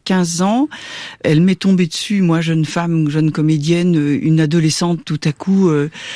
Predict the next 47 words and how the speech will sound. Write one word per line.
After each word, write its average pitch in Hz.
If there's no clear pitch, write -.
à 156
qui -
il -
fallait 165
trouver 180
une 165
personnalité, 170
enfin 165
des 160
débouchés 170
et -
tout 170
ça, 180
et 165
je 160
n'arrivais 165
à 151
rien. 233
Elle 185
avait 165
juste 247
envie 202
d'être 214
collée 277
à 208
moi 247
et 240
que 196
je, 185
je 208
remplace 214
le 214
père 208
et 185
la 175
mère. 156
Et 226
j'ai 285
compris 262
seulement 330
en 190
écrivant 202
ce -
livre-là, 170
il 151
y 139
a 123